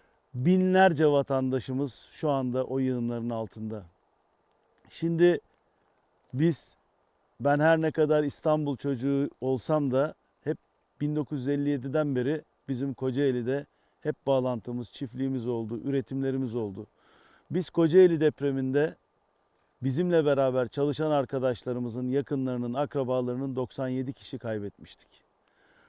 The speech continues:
O zaman o depremde belki altmış bin kişi kaybedildi.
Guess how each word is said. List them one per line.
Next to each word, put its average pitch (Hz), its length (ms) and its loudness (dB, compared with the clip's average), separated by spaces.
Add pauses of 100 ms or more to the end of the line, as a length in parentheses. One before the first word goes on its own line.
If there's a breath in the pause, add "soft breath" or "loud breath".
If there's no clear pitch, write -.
(200 soft breath)
O 170 120 2
zaman 175 400 2 (640)
o 160 160 2
depremde 156 680 2 (100)
belki 156 360 0
altmış - 520 -6
bin 139 180 -2
kişi - 280 -12
kaybedildi. 110 800 -2